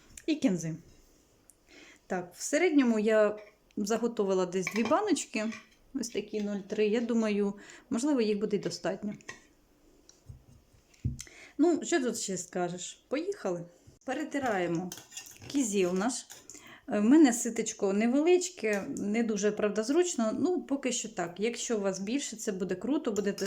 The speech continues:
буде трошки швидше процес проходити. Але ось таким чином ложечкою кладемо. Для такого процесу бажано, щоб кізіл був доволі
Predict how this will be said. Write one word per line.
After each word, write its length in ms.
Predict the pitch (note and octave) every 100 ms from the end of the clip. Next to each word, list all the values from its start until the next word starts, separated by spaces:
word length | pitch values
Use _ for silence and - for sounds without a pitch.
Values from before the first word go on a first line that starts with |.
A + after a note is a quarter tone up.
| -
буде 220 | G3+ A3+
трошки 360 | - A3 A3 G3+
швидше 320 | - G#3+ G#3+
процес 460 | - F#3 - E3 -
проходити. 580 | F#3 - F#3 - - - - - - - - - -
Але 200 | A#3+ C#4
ось 120 | C4
таким 380 | - - B3 A#3
чином 540 | G#3 - A3 F#3+ F3 F3 - - - - - - -
ложечкою 720 | G#3 A3+ G3 F#3 - - F3+
кладемо. 640 | F3+ G3+ G#3 G3 F3+ F3+ F3+ - - - - - -
Для 240 | - G3+ A#3+
такого 360 | A#3+ B3 A#3+
процесу 500 | B3 A#3+ - D#4 D#4 G#3+
бажано, 380 | G#3+ C4 B3+ A3+
щоб 240 | - G#3
кізіл 340 | - A3 G#3 B3+
був 220 | G#3+ A3
доволі 640 | G#3+ G3+ A3 G#3 G#3 G3+